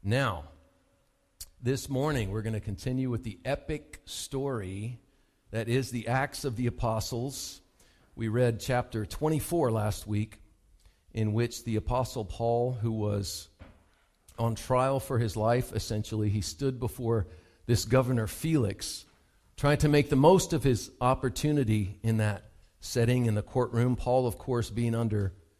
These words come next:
house arrest in the governor's mansion, if you'll recall.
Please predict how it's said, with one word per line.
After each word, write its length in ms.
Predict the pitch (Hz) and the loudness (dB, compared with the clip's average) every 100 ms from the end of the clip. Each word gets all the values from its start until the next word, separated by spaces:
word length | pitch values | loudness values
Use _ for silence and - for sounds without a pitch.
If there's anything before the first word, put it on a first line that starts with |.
| _ _ | _ _
house 340 | - 135 135 | -6 -4 -2
arrest 520 | 139 127 127 120 - - | 0 4 4 2 -2 -2
in 120 | 120 | 0
the 60 | |
governor's 680 | 110 131 131 135 127 120 - - | 2 2 2 2 0 0 -4 0
mansion, 460 | 117 127 - 127 | 2 2 0 -2
if 140 | 117 131 | -2 0
you'll 140 | 123 | -2
recall. 600 | 113 110 113 107 107 - | -2 -2 -2 -2 -4 -8